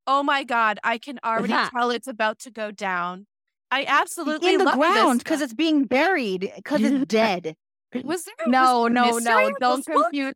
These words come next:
Speaker 2: the novels for your brain cells. It's not dead.
Speaker 1: Okay.
Speaker 2: It's
Speaker 3: I don't know,
Speaker 2: just
Speaker 3: we only made it
Speaker 2: killing you.
Speaker 3: fifty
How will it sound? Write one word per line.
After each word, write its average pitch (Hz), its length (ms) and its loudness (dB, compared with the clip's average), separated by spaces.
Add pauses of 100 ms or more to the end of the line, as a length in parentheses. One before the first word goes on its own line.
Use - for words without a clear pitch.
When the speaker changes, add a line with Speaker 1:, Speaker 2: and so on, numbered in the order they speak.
Speaker 2:
the 233 120 -6
novels 208 680 0
for 196 100 -8
your 180 200 -6
brain 175 380 -4 (120)
cells. 151 300 -12
It's 165 100 -20 (120)
not 214 360 0 (120)
dead. 175 480 -4 (380)
Speaker 1:
Okay. 302 380 0
Speaker 2:
It's 208 100 -14
Speaker 3:
I 277 60 2
don't 330 120 4
know, 349 60 6
Speaker 2:
just 311 80 2
Speaker 3:
we 311 120 2
only 330 200 4
made 311 180 2
it 285 80 0
Speaker 2:
killing 214 320 0
you. 190 100 -2
Speaker 3:
fifty 185 80 -4